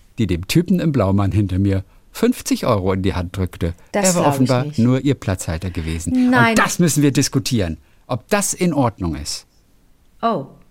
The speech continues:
Speaker 2: das ist super in Ordnung.
Speaker 1: Ob das, findste?
Speaker 2: Ja, der hatte
Speaker 1: Platzhalter?
Speaker 2: nämlich, der hatte ein paar Tage vorher,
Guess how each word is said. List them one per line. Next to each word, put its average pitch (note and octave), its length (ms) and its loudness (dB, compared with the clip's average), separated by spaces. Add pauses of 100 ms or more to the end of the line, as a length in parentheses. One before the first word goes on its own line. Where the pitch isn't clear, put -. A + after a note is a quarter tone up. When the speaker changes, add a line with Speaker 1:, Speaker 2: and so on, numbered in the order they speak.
(140)
Speaker 2:
das F3+ 180 -4
ist F3 140 -6
super E3+ 220 -6
in D3 120 -6
Ordnung. D3+ 280 -10
Speaker 1:
Ob C#3+ 180 0
das, D#3+ 220 -4 (160)
findste? F3+ 560 0 (580)
Speaker 2:
Ja, A#3+ 220 -2 (480)
der G#3 180 2
hatte D#4 200 2
Speaker 1:
Platzhalter? - 280 2
Speaker 2:
nämlich, - 320 -2
der A3 140 0
hatte G#3+ 200 0
ein B3 120 0
paar D4 280 0
Tage C#4+ 320 0
vorher, C4 600 0